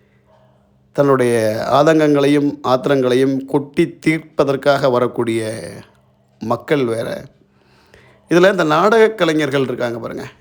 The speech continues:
இவங்களுக்கு ரொம்ப நாளா வந்து பொழப்பே இல்லை. அப்படி இருந்தாலும் அவங்களும் சேலம், ஈரோடு போன்ற மாவட்டங்கள்ல இருந்து தனியா பஸ்ஸை வாடகைக்கு பிடிச்சி அந்த மேக்கப்லாம் போட்டுட்டு,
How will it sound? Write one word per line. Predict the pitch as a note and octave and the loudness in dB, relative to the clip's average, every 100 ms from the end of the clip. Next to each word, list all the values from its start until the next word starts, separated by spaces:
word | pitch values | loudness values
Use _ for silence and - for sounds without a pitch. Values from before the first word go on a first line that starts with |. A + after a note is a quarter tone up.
| - | -10
இவங்களுக்கு | A#2+ B2 A#2+ | -4 -2 0
ரொம்ப | A#2+ B2+ | -2 0
நாளா | D3 D3+ D#3+ | 2 4 4
வந்து | D3+ C3+ D3 D#3 B2 A2 - - | 2 0 0 0 0 -4 -10 -4
பொழப்பே | A#2 C3+ D3+ C#3+ | -2 -2 -2 0
இல்லை. | B2 C3 - - _ _ _ _ _ _ _ _ _ _ _ - | 0 -2 -6 -8 _ _ _ _ _ _ _ _ _ _ _ -6
அப்படி | B2+ F3 D#3+ | -4 -2 0
இருந்தாலும் | D3+ E3+ E3 E3 E3+ F3 - _ _ | 0 2 4 2 2 -4 -8 _ _
அவங்களும் | C3 C3+ C3+ D3 | -4 -2 -2 -2
சேலம், | C#3 C3+ C#3 C#3 C#3 | -2 -2 -2 -2 -2
ஈரோடு | C3 C#3 D3+ C#3+ C#3 | -2 -2 0 0 0
போன்ற | B2 B2 A2+ | -2 -4 -4
மாவட்டங்கள்ல | B2 B2+ B2+ C3 B2 A#2 | -2 0 0 -2 -4 -4
இருந்து | A#2 A#2 A#2 B2 | -6 -6 -8 -6
தனியா | B2+ B2+ C3 | -4 -2 -4
பஸ்ஸை | B2 A#2+ - C3+ | -4 -8 -4 0
வாடகைக்கு | B2 C3+ C3 B2 | 0 0 -2 -4
பிடிச்சி | A#2+ A#2+ - B2+ | -10 -12 -6 -6
அந்த | A2+ | -4
மேக்கப்லாம் | A#2 B2 C3+ C#3 G2+ B2+ B2 | -4 -4 -2 -6 -4 -6 -6
போட்டுட்டு, | - A#2+ G2 - - - | -6 -10 -10 -10 -10 -12